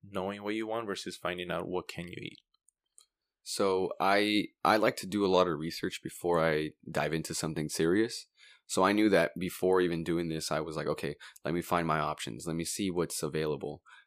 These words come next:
Speaker 2: That way, when I go into the grocery store, I look for the highest protein options. So that way I don't have to play, like, catch up later, right?
Speaker 1: Got it.
Speaker 2: Mm-hmm. And then from there, I just kinda see what's available. And then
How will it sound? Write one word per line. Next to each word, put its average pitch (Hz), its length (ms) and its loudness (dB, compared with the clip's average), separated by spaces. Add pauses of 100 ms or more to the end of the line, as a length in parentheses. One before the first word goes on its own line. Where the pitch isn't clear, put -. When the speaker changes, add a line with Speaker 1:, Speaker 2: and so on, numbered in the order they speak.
Speaker 2:
That - 200 2
way, 101 360 6
when 92 220 0
I 85 80 2
go 90 300 0
into 110 360 -2
the 78 80 -6
grocery 73 440 -4
store, - 380 -4 (340)
I 90 140 4
look 90 280 0
for - 160 -4
the 76 120 0
highest 85 540 -2
protein 87 460 -2
options. - 680 -8
So - 160 -2
that 71 200 6
way 90 140 6
I 87 60 6
don't 82 160 2
have 87 160 0
to 87 120 0
play, 90 280 -2
like, 78 180 0
catch - 260 -4
up - 140 -4 (100)
later, 78 340 -4 (460)
right? 76 260 0
Speaker 1:
Got - 200 -12
it. - 140 -14
Speaker 2:
Mm-hmm. 85 260 -6 (440)
And 92 180 2
then 90 180 4
from 87 240 -2
there, 104 360 8
I 87 80 6
just 90 260 0
kinda 90 200 -2
see - 200 -2
what's 90 180 0
available. 92 520 2
And 90 100 0
then 82 100 -2